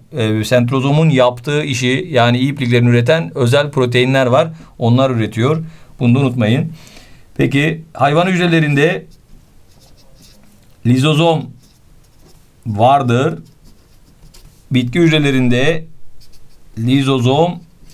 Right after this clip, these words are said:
bulunmaz. Yani aslında ilkel bitki hücrelerinde vardır ama gelişmiş bitki hücrelerinde lizozom bulunmaz. O yüzden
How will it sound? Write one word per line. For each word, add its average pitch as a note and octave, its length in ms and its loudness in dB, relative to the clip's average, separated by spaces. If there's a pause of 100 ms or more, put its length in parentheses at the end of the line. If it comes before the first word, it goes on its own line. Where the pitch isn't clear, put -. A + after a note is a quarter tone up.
(680)
bulunmaz. C3+ 640 0 (540)
Yani C#3 300 0
aslında D#3 580 0 (240)
ilkel D#3 580 2
bitki D#3 220 0
hücrelerinde D#3 460 2
vardır E3 260 0
ama E3+ 180 2
gelişmiş D3+ 600 -4
bitki D#3 240 -2
hücrelerinde D3+ 480 2
lizozom D3 420 2
bulunmaz. C#3 460 2
O C3 180 -2
yüzden A#2+ 400 0